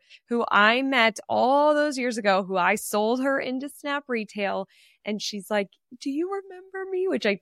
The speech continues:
totally do. She's so sweet. And she's like, "You sold me and I still use them." Like, it was really cool to see her and, and hear her story and catch up.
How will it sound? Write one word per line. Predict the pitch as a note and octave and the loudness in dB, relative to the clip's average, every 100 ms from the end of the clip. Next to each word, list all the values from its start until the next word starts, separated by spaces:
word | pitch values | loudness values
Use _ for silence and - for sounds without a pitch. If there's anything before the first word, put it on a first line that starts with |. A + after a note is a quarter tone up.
| - | -8
totally | G#3+ G#3 B3+ D4+ | -6 -2 -2 -2
do. | C#4+ A3+ G#3 G#3+ | -2 0 0 -2
She's | - G3 | -4 -6
so | - - A#3+ | -4 -4 -6
sweet. | - G#3+ G#3 - _ _ - | -6 -6 -6 -10 _ _ -8
And | G#3+ | -6
she's | A3 G3+ | -6 -4
like, | G#3 - | -6 -4
"You | C4+ | -8
sold | - - C#4 C4 | -6 -4 -4 -4
me | C4 C4+ C4+ | -6 -4 -2
and | A3+ | 0
I | B3 | 0
still | B3+ - C#4+ E4+ | -2 -2 2 2
use | D#4+ C4+ D#4+ D#4 - | 2 0 0 0 6
them." | G#3 F#3+ G#3 | 8 6 4
Like, | - A3 G#3+ | 6 6 6
it | A3+ - | 0 2
was | A#3 G#3+ | -2 2
really | A#3 A#3 | 2 2
cool | A3 B3 G3+ F#3+ | 2 2 2 0
to | - G#3 | -4 -10
see | - G3 | -4 -2
her | F#3+ F3+ F3 | 2 2 2
and, | E3+ E3+ - | 0 -4 -4
and | G3 | -4
hear | F3+ E3+ | -4 -6
her | E3+ | -6
story | E3+ - E3+ F3 E3+ | -8 -6 -2 -2 -4
and | E3+ | -6
catch | F#3 - | -10 -6
up. | E3+ | -6